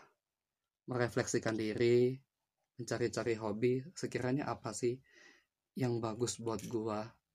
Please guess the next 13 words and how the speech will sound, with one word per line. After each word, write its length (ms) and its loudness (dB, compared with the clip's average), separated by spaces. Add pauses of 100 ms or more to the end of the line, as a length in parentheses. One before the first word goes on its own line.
(680)
yang 320 2 (560)
sekiranya 480 4 (480)
lu 160 6
nggak 180 4
bakal 400 2
ngelakuin 400 4
bullying 380 4
dan 160 2
lu 100 4
bakal 300 0
terhindar 560 2
dari 180 -6
bullying. 460 -4